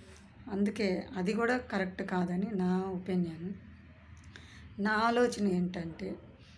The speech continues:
ఇలాంటి క్రైమ్ చేసిన వాడిని ఎలా శిక్షించాలి అంటే, తను ఎలా అయితే వాళ్ళ భార్యని చంపి పీసెస్ పీసెస్ కట్ చేసి కుక్కర్లో పెట్టి ఉడికించాడో,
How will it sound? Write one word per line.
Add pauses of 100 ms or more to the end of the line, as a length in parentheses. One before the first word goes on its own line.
(240)
ఇలాంటి
క్రైమ్
చేసిన
వాడిని (1600)
ఎలా
శిక్షించాలి
అంటే, (1200)
తను
ఎలా
అయితే
వాళ్ళ
భార్యని
చంపి (760)
పీసెస్
పీసెస్ (160)
కట్
చేసి
కుక్కర్లో
పెట్టి
ఉడికించాడో,